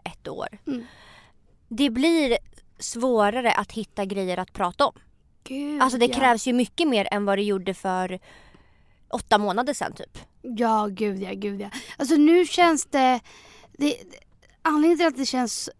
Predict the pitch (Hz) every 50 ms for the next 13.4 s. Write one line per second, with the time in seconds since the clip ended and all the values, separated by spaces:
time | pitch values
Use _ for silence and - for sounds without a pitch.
0 | _ _ - 262 269 269 - - 247 - _ - - 277 302 294 302 339 302 262
1 | 226 - - - - 311 277 240 220 214 214 214 214 202 202 214 202 - 220 226
2 | - - 202 - _ _ - 247 226 202 208 247 233 220 240 247 - - - -
3 | - - - _ _ _ 254 302 311 - - 277 247 226 240 269 - _ _ _
4 | _ _ _ _ _ _ - 220 214 269 320 349 330 320 277 240 226 220 202 208
5 | 233 320 - - - - _ - 254 - 269 - _ _ _ _ _ _ _ _
6 | _ _ _ _ _ _ _ _ - - - 285 - _ 285 254 233 220 214 208
7 | 214 196 - - 208 202 196 190 - _ - - _ _ _ _ _ _ _ -
8 | _ _ _ - 262 262 247 240 233 233 233 226 233 240 233 220 214 214 226 220
9 | 233 262 277 277 254 247 226 220 214 - - - 269 262 233 - - - 269 -
10 | 247 233 233 233 254 285 269 247 226 214 208 196 190 - 302 339 330 349 285 -
11 | 370 370 359 - - - - - _ _ 330 285 - - - - _ - 247 262
12 | 302 302 294 262 285 285 277 277 - 277 311 370 381 359 339 277 226 220 220 220
13 | 226 - - - - - - -